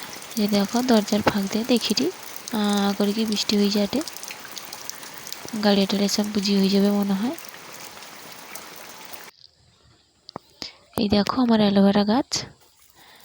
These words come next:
আমি একটু সকাল থেকে একটুখানি অ্যালোভেরা মাখবা কই দিলি, তার মাখার মতন তার ইয়ে হবে না, বৃষ্টি হওয়াতে।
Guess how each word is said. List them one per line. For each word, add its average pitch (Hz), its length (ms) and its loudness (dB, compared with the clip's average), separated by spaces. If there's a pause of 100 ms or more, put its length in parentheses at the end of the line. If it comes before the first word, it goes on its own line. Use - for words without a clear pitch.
(1500)
আমি 240 260 2
একটু 240 240 2
সকাল 226 320 2
থেকে 233 220 6
একটুখানি 233 460 2
অ্যালোভেরা 233 420 4
মাখবা 233 340 4
কই 294 160 6
দিলি, 311 320 6 (600)
তার 202 360 2 (720)
মাখার 208 360 0
মতন 196 380 2
তার 202 180 6
ইয়ে 196 140 4
হবে 196 220 4
না, 240 100 0
বৃষ্টি 220 340 2
হওয়াতে। 196 340 4